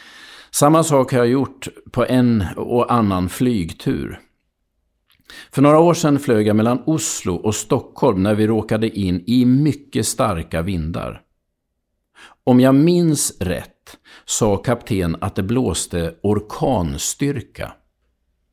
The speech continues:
Där, där jag satt tänkte jag att det var kört. Planet skakade och hoppade som ett löv i stormen.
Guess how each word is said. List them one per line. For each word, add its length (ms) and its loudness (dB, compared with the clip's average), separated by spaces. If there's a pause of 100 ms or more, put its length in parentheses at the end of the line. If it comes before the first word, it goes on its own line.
(1200)
Där, 400 2
där 180 2
jag 160 4
satt 540 -2
tänkte 420 0
jag 140 -2
att 140 -4
det 80 -6
var 120 -4
kört. 540 -8
Planet 600 2
skakade 840 0
och 200 -4
hoppade 640 -4
som 200 -2
ett 200 -6
löv 640 0 (100)
i 80 -2
stormen. 720 -4